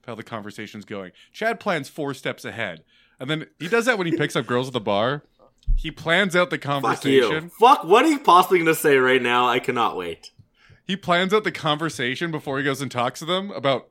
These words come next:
Speaker 1: what he's gonna say and how they were gonna respond and then how he's gonna respond to that. And if they don't say the first thing <laughs> that he says, he's, like, out. <laughs> He's completely like, "Ah, fucked." So what are we going with, Chad?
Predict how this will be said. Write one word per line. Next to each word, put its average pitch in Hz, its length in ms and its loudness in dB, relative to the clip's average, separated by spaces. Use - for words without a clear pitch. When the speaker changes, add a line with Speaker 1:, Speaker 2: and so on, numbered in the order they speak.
Speaker 1:
what 139 220 -6
he's 139 240 -4
gonna 160 180 0
say 185 260 2
and 135 120 -2
how 131 160 -2
they 120 200 -2
were 135 160 -4
gonna 131 240 -4
respond 131 540 -2
and 143 80 -4
then 131 80 -2
how 120 160 -2
he's 120 260 -8
gonna 143 140 -8
respond 131 360 -4
to 110 60 -6
that. 131 380 0
And 143 100 -8
if 170 140 -4
they 165 140 -2
don't 156 440 0
say 156 300 0
the 165 140 -4
first 151 440 -4
thing 143 280 -2
<laughs> - 40 -10
that 202 260 -4
he 220 100 0
says, 202 260 0
he's, 185 160 -8
like, 160 180 0
out. 131 280 0
<laughs> 254 380 0
He's 240 320 2
completely 208 580 -2
like, 151 200 -4
"Ah, 156 180 0
fucked." 151 380 -6
So 175 180 -4
what 156 160 0
are 185 40 -2
we 185 80 -4
going 160 180 2
with, 143 100 -4
Chad? 95 320 -4